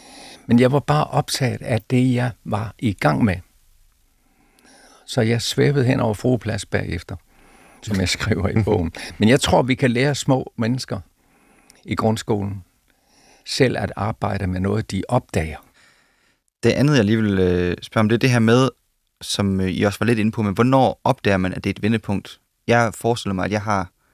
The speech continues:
Speaker 2: tres år foran mig, ligesom <laughs> hvis
Speaker 1: Ja.
Speaker 2: jeg bliver, også bliver halvfems.
Speaker 1: Ja.
Speaker 2: Og, og lige nu sker der noget i ens liv, og det gør det også om fem år, det gør det også om tyve år, det gjorde
Speaker 1: Ja.
Speaker 2: det også for tyve år siden. Hvordan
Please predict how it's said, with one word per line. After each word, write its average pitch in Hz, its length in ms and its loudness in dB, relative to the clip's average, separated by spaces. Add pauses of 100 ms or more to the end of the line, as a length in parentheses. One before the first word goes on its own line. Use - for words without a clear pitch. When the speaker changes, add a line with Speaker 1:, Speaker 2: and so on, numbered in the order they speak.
(300)
Speaker 2:
tres - 280 -2
år 101 140 2
foran 98 340 -2
mig, 90 180 -8
ligesom 107 260 -8 (220)
<laughs> - 200 0
hvis 143 200 0
Speaker 1:
Ja. 120 200 -2
Speaker 2:
jeg 131 140 2
bliver, 110 160 0
også 117 180 2
bliver 113 140 2
halvfems. 110 440 0 (500)
Speaker 1:
Ja. 104 140 0
Speaker 2:
Og, 110 200 4
og 104 460 6
lige 127 160 4
nu 135 100 2
sker 123 240 0
der 101 100 2
noget 110 200 4
i - 20 2
ens 104 220 -2
liv, 123 140 0
og 90 140 -2
det 98 80 -8
gør 113 60 4
det 107 80 4
også 107 140 -2
om 98 40 -10
fem 131 200 -2
år, 98 120 -2
det 92 100 -6
gør 110 60 0
det 107 80 0
også 107 120 -6
om 101 80 -10
tyve 143 320 2
år, 90 140 -2
det 98 120 -8
gjorde 117 120 4
Speaker 1:
Ja. - 40 2
Speaker 2:
det 107 60 2
også 107 140 -2
for 101 120 -6 (120)
tyve 123 220 0
år 101 80 2
siden. 131 400 0 (640)
Hvordan 120 680 2